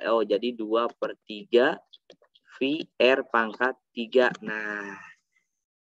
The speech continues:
kita cari berarti volume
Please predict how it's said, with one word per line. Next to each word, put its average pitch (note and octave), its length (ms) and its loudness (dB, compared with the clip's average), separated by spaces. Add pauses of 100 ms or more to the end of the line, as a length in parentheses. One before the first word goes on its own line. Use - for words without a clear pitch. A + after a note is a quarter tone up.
(120)
kita C#3+ 320 2
cari F#3+ 560 4
berarti D3 480 0
volume D3 720 2